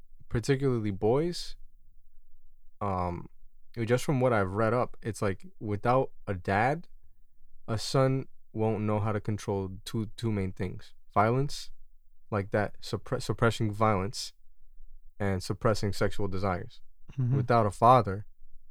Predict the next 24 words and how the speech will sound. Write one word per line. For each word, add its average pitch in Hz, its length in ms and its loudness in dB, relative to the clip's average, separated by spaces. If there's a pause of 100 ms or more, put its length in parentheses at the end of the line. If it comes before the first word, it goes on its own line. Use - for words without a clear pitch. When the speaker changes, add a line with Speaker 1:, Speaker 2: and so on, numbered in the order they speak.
(600)
Speaker 1:
you, 110 480 2 (400)
or 104 140 4
with, 104 200 2
without 120 480 4 (320)
a 98 80 2
guide 101 560 4 (240)
showing 120 320 2
you 113 60 4
how 117 160 2
to 107 80 0
suppress 113 440 0
that, 107 220 -6
right? 104 180 0
'Cause 101 140 -4
that's 107 200 0
what 123 80 0
makes 107 200 0
a 95 40 0
man, 104 320 2
being 110 240 -2
able 107 200 0
to - 160 -10
suppress - 640 0 (320)
anger, 117 440 2